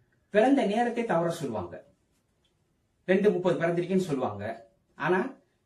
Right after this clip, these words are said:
கல-, லக்கணத்துப்படி பார்த்தோம்னா அந்த ரெண்டு முப்பது போட்டோம்னா அது இப்போ ஒரு பிறந்த ஜா-, வந்த ஜாதகம் ஒரு ஆண் ஜாதகமா இருந்தா அது பெண் காலத்துல போய் நிக்கும். அப்ப அது பெண் ஜாதகமா? கிடையாது. அப்ப ஆண் ஜாதகம் வந்து ஆண் காலத்துல வரும், பெண் ஜாதகம் பெண் காலத்துல வரும்.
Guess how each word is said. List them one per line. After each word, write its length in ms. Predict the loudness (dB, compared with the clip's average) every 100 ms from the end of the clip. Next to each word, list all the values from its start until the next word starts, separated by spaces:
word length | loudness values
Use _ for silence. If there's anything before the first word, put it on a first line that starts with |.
| -4
கல-, 200 | 0 2
லக்கணத்துப்படி 480 | 2 2 0 0 0
பார்த்தோம்னா 320 | 0 0 0
அந்த 100 | 2
ரெண்டு 200 | 2 0
முப்பது 220 | 0 -2
போட்டோம்னா 340 | -2 -2 0 -2 -4 -14 _ _ _ 0
அது 180 | 2 2
இப்போ 160 | 2
ஒரு 160 | 2 2 -4 -14 _ -2
பிறந்த 280 | 2 4 2
ஜா-, 260 | 2 2 2
வந்த 200 | 2 2
ஜாதகம் 360 | 4 4 4 2
ஒரு 60 |
ஆண் 220 | 2 2 2
ஜாதகமா 340 | 2 0 -2
இருந்தா 220 | -2 -2
அது 140 | -4 0
பெண் 220 | 0 2
காலத்துல 280 | 0 -2 -6
போய் 160 | -6
நிக்கும். 240 | -8 -10 -20 _ _ _ _ _ _ _ _
அப்ப 140 | -2 2
அது 100 | 2
பெண் 220 | 4 2
ஜாதகமா? 420 | 2 0 -4 -6 -6 -8 _ -8
கிடையாது. 420 | -4 -4 -6 -10 -14 _ _ _ -8
அப்ப 180 | -6 -2
ஆண் 260 | 0 2 2
ஜாதகம் 340 | 2 2 2 2
வந்து 140 | 0 -2
ஆண் 240 | 0 2
காலத்துல 320 | 2 0 -2
வரும், 260 | -4 -4 -6 -10 _ _
பெண் 180 | 0 2
ஜாதகம் 340 | 2 0 0 0
பெண் 220 | 0 0
காலத்துல 320 | 0 -6 -8
வரும். 260 | -10 -10 -14